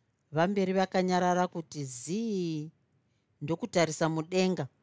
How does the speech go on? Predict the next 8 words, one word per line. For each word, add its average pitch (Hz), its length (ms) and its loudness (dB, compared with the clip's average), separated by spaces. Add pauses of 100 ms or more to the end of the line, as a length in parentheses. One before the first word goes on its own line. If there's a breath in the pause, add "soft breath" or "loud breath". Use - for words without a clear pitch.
(220)
maziso 147 600 0
asingaone 160 680 2
chinhu. 156 360 -4 (1000)
Vakamedza 208 600 4
mate 151 540 0 (120)
vachidzikisa 160 680 -4
maziso. 135 600 -4 (1400)
Mainini, 220 680 4